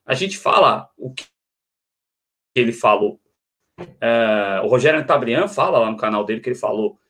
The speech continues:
A Sara Góes, é, é, lá no D C M, lá, o Kiko, o pessoal fala, é, é, o, o que ele falou. É, o Joaquim de Carvalho, que era parceiro da Sara Góes de manhã, agora tá na T V dois quatro sete,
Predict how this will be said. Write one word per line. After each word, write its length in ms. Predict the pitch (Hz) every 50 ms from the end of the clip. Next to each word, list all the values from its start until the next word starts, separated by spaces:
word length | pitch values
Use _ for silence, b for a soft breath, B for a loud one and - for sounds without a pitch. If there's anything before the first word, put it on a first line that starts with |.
| _ _
A 100 | - 190
Sara 320 | - - 165 170 165 139 123
Góes, 720 | 107 139 160 165 151 120 - - - - - - - - -
é, 80 | 120
é, 720 | 113 - - 110 104 104 101 101 98 98 98 - - - - -
lá 140 | 120 120
no 100 | 117 113
D 80 | 104 120
C 220 | - - - 104
M, 240 | 110 143 143 123 107
lá, 180 | 104 123 139 117
o 140 | 104 - -
Kiko, 380 | - 147 160 151 - - _ _ _ _ _ _ _ _
o 100 | - 147 143
pessoal 360 | 147 127 - - 156 151 151
fala, 480 | 151 - 139 - - - 135 - - - _ _ _ _ -
é, 80 | 117
é, 640 | 113 110 101 - - 107 110 104 101 98 104 107 - -
o, 300 | 107 104 - - - 113
o 40 | 107
que 140 | - - 123
ele 100 | 120 131
falou. 460 | - 117 104 104 107 104 95 - - b b b b b b b
É, 440 | 120 117 117 113 113 113 110 - 110
o 80 | 117 120
Joaquim 320 | 113 147 135 - - 170
de 100 | 147 -
Carvalho, 480 | - 123 113 - - 185 - 139 123 -
que 140 | - - 120
era 140 | 117 117
parceiro 420 | 113 - 120 110 - - 139 113 110
da 100 | 113 107
Sara 260 | - - 117 110 107
Góes 180 | 107 117 117 107
de 60 | 107
manhã, 220 | 107 107 123 127
agora 220 | 113 107 120 117 110
tá 100 | - 117
na 100 | 117 113
T 100 | - 104
V 100 | 120 117
dois 160 | 110 113 -
quatro 260 | - 117 110 - 113
sete, 280 | - - 165 165 -